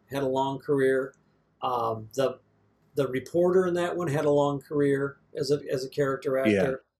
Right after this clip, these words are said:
Speaker 1: A lot of character actors in the Carpenter one, too.
Speaker 2: Yes.
Speaker 1: The, the doctor was on Saint Elsewhere, the guy with the
Speaker 2: Mm-hmm.
Speaker 1: ring, ring nose,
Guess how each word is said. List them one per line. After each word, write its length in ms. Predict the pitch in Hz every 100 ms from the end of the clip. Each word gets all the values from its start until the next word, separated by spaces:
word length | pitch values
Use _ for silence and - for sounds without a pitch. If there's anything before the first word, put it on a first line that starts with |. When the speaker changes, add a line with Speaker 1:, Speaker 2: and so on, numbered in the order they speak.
| _ _ -
Speaker 1:
A 60 |
lot 460 | 156 160 165 190 214
of 100 | 190
character 520 | - 175 165 165 156
actors 460 | 147 147 - 147 135
in 280 | 151 139 143
the 100 | 120
Carpenter 560 | - 190 240 214 139 113
one, 260 | 113 110
too. 380 | - 226 226 - - _ _ _ -
Speaker 2:
Yes. 240 | 110 -
Speaker 1:
The, 140 | 131 - _ -
the 100 | 127
doctor 420 | 143 160 - 202
was 180 | 170 151
on 160 | 143 127
Saint 300 | - 143 135
Elsewhere, 600 | 147 147 165 170 196 - _
the 60 | -
guy 160 | 131 135
with 100 | 139
the 80 | 139
Speaker 2:
Mm-hmm. 80 | 123
Speaker 1:
ring, 360 | 143 156 160 - _ _
ring 220 | 143 151
nose, 440 | 160 165 175 185